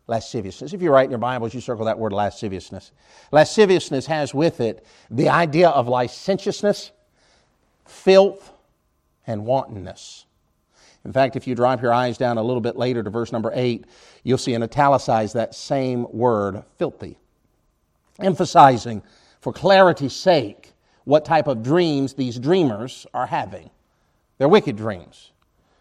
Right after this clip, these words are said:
The manifestation of their thoughts reminds us of that that was found in the days of Noah.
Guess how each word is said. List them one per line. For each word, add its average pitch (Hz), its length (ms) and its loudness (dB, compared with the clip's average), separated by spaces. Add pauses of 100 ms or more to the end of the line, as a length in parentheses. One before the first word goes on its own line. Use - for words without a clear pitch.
(120)
The 113 60 -8
manifestation 165 760 0
of 143 100 -2
their 143 120 0
thoughts 170 480 6
reminds 143 420 -4
us 135 140 -6
of 113 120 -8
that 160 300 4
that 131 100 -8
was - 140 -14
found 160 300 -4
in 139 60 -6
the 131 60 -6
days 156 340 -6
of 110 80 -12
Noah. 156 360 4